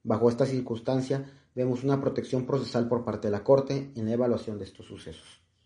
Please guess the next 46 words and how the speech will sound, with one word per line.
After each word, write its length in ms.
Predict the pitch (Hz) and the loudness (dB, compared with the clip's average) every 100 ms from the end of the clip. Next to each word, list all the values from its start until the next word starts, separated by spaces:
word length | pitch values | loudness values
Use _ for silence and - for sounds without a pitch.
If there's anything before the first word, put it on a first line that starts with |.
| _ _ _ _ _ _ _ - | _ _ _ _ _ _ _ -2
En 120 | 135 | 4
ese 120 | 165 | 4
sentido, 460 | - 175 156 143 139 | 4 0 2 6 8
la 160 | 127 - | 6 4
Corte 480 | 127 135 139 - - | 0 0 -2 -4 -6
amplía 460 | 117 117 135 139 | -4 2 6 8
el 80 | 139 | 6
estudio 320 | - - 135 | 4 2 6
de 100 | 139 | 6
las 120 | 123 - | 6 2
condiciones 460 | 110 107 120 123 | -4 -4 -4 -2
del 120 | 117 104 | -2 -2
Estado. 400 | - 98 95 - _ _ _ | -6 -10 -12 -14 _ _ _
Como 240 | - 117 117 | 0 2 4
sabemos, 640 | 117 127 143 160 - - _ _ _ _ _ _ _ _ _ | 6 6 6 4 2 -6 _ _ _ _ _ _ _ _ _
al 180 | 127 127 | 0 4
ser 140 | 151 143 | 4 4
sujeto 420 | 151 - - 139 | 2 2 4 6
de 40 | |
un 100 | 131 | 4
procedimiento 640 | 131 - 120 110 120 113 104 | 2 2 2 4 4 2 -2
dentro 220 | 98 98 | -4 -6
de 60 | |
la 120 | 95 - | -6 0
Corte, 420 | 120 113 139 - - _ _ | 0 0 -6 -8 -16 _ _
el 100 | 123 | 2
Estado 240 | 120 147 160 | 4 6 6
mexicano 460 | 156 110 131 139 | 4 0 0 2
es 80 | 135 | 2
parte 260 | 131 117 123 | 0 2 2
de 60 | |
la 100 | 110 | 2
Convención. 560 | 110 104 104 - 110 104 - - - - _ | 0 -4 -4 -2 -2 -2 -10 -20 -20 -20 _
Por 160 | 123 120 | 6 6
ello, 400 | 123 135 135 147 | 6 4 4 4
se 140 | 139 | 6
debe 140 | 120 123 | 6 6
estudiar 380 | - 123 117 | 4 4 4
también 240 | 131 123 110 | 4 4 4
la 80 | 117 | 4
obligación 460 | 131 110 - 107 | 4 4 2 0
internacional 720 | 113 131 139 139 123 113 104 | 0 0 0 0 2 2 0
que 100 | - | -4
tiene 240 | - 110 131 | -2 2 4
el 60 | |
Estado 560 | 131 - 117 110 113 - | 4 2 4 4 2 -4